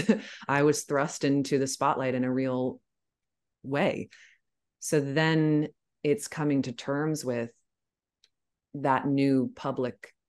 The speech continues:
face, that you are this public figure and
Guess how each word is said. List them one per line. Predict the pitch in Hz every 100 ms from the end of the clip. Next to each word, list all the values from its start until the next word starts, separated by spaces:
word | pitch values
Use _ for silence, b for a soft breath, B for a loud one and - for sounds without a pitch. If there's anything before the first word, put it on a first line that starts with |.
| _ _ _ -
face, | - 127 113 - - -
that | 139 -
you | 139 139 127
are | 123 131 127
this | 120 117
public | - 127 113 117
figure | - 123 120 113 117
and | - 117 117 117 113